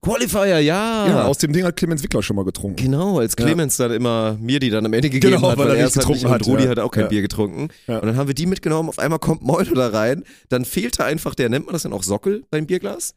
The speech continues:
Speaker 2: Ja, d-, ja.
Speaker 1: Der Sockel, dieses
Speaker 2: Whatever.
Speaker 1: Ding, worauf es steht, fehlte einfach. Es war nur noch das, also
Speaker 2: Es
Speaker 1: der
Speaker 2: war nur die Tulpe.
Speaker 1: es
Speaker 2: Was
Speaker 1: war
Speaker 2: aber
Speaker 1: nur
Speaker 2: ganz
Speaker 1: die
Speaker 2: cool
Speaker 1: Tulpe.
Speaker 2: aussah,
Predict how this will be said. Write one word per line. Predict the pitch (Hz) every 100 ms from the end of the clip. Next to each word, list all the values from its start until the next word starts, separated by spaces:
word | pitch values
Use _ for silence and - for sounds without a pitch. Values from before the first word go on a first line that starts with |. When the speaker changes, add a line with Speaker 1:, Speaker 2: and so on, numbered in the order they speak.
| -
Speaker 2:
Ja, |
d-, | 98 98
ja. | 98 98
Speaker 1:
Der | 135
Sockel, | 143 - 104 85
dieses | 98
Speaker 2:
Whatever. | - 92
Speaker 1:
Ding, | 151 143
worauf | 107 117
es | -
steht, | 143 123 - _
fehlte | - 170 214 147
einfach. | 95 107 110 135 190 -
Es | 120
war | 123
nur | 123 160
noch | 196 208 214 - _ _ -
das, | 139 -
also | 139
Speaker 2:
Es | 131
Speaker 1:
der | 127
Speaker 2:
war |
nur | 151
die | 202
Tulpe. | 202 196 139 101 90
Speaker 1:
es | 117
Speaker 2:
Was | 175
Speaker 1:
war |
Speaker 2:
aber | 190
Speaker 1:
nur | 185
Speaker 2:
ganz | 180
Speaker 1:
die | 175
Speaker 2:
cool | 180
Speaker 1:
Tulpe. | 147
Speaker 2:
aussah, | 170 202